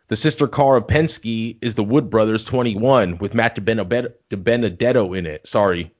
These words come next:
to say that ten times fast. With Ma-, <laughs> with Matt DiBenedetto in it. You know, he, they're the sister team of Penske, but at the end of the day, it still does come down to driver skill in a way. Not saying that, you know,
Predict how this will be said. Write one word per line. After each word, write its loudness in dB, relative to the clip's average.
to -6
say 0
that -2
ten -4
times -6
fast. -6
With 2
Ma-, 0
<laughs> 0
with 2
Matt 2
DiBenedetto 0
in -2
it. -6
You -2
know, 2
he, -6
they're 4
the 0
sister -6
team -4
of 0
Penske, -4
but 2
at -4
the 0
end 0
of -4
the 0
day, -2
it -6
still -4
does -2
come -2
down -2
to -6
driver 2
skill 2
in -2
a 2
way. 2
Not 0
saying 0
that, 0
you 0
know, -4